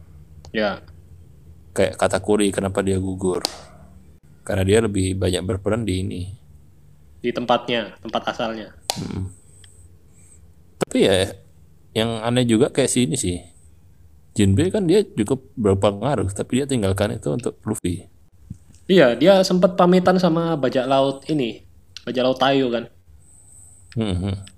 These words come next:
Speaker 1: Yang akhirnya diserahkan ke Aladdin. Jadi
Speaker 2: Iya.
Speaker 1: kepalanya. Ya, jadi ini
Speaker 2: Brengsek juga si Jinbei ini. Brengsek si Jinbei berarti dia.
Speaker 1: <laughs> Tapi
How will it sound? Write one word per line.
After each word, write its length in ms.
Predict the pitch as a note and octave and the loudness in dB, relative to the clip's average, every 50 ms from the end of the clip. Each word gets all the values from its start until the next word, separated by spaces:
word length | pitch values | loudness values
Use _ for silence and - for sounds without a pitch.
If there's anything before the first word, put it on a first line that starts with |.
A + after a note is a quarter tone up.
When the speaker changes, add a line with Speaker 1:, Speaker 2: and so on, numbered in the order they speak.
| - _ _ _ - - _ _ _ _ _ _ | -20 _ _ _ -20 -20 _ _ _ _ _ _
Speaker 1:
Yang 180 | _ C3 B2+ B2+ | _ -4 -2 -2
akhirnya 300 | C3 B2 - B2 B2 C3+ C#3+ | -2 -2 -2 -2 -2 -2 0
diserahkan 440 | C3+ A#2 - C3 B2+ A#2+ - C#3+ C#3+ | -2 -2 -2 -4 -4 -2 -2 -4 -2
ke 100 | C#3 C3 | -2 -2
Aladdin. 480 | A#2+ B2+ B2+ B2 B2 A#2+ A#2+ A2 A2 - - _ _ _ _ - _ _ _ - - - - _ _ _ - _ _ _ | -2 -2 -2 -2 -2 -4 -4 -6 -6 -10 -20 _ _ _ _ -20 _ _ _ -20 -20 -20 -20 _ _ _ -20 _ _ _
Jadi 200 | - - A#2 A2+ | -14 -10 -6 0
Speaker 2:
Iya. 200 | A2+ G#2 F#2 - | 2 2 2 0
Speaker 1:
kepalanya. 480 | - - - - G#2+ G#2+ G#2 - - - _ - - - - _ - - _ _ | -2 -8 -10 -10 -12 -12 -14 -18 -20 -20 _ -20 -20 -20 -20 _ -20 -20 _ _
Ya, 160 | - C#3+ C3 A2+ | -4 -2 -2 0
jadi 260 | B2 C3 C3+ G3 A#3 B3+ B3 B3 A#3 - - | 0 2 2 4 4 4 2 0 -2 -2 -2
ini 100 | F3 G3 | 4 6
Speaker 2:
Brengsek 280 | G#3 G3 - C3 B2 - | 8 8 8 8 6 6
juga 240 | A3 C#4+ G4+ E4+ G3 | 6 8 8 8 8
si 160 | - A2+ A2 | 8 8 8
Jinbei 340 | G#2 A2+ A2 G#2+ G#2 G#2 G2+ | 10 10 10 10 10 10 10
ini. 320 | G2 G2+ G2 F#2 G2 - - | 10 8 8 6 4 2 -6
Brengsek 480 | - - - B2+ E3 - - D4 - - | -4 0 2 2 4 4 2 2 2 0
si 120 | - - | -2 0
Jinbei 440 | G2 G2 F#2+ F#2 F#2 F#2 F#2 F#2 E2 | 2 2 4 4 2 0 0 -2 -4
berarti 380 | - - F2 F#2 G2 - - B1+ | -4 -4 -6 -8 -8 -8 -12 -10
dia. 140 | - G2 - - - - - - - - - - - - | -10 -10 -10 -10 -12 -14 -16 -20 -20 -20 -16 -16 -16 -14
Speaker 1:
<laughs> 520 | - - - - - - - - - - | -14 -14 -14 -14 -16 -20 -20 -20 -20 -6
Tapi 320 | - - G3+ A#3 B3 G#3 | -2 0 2 2 2 0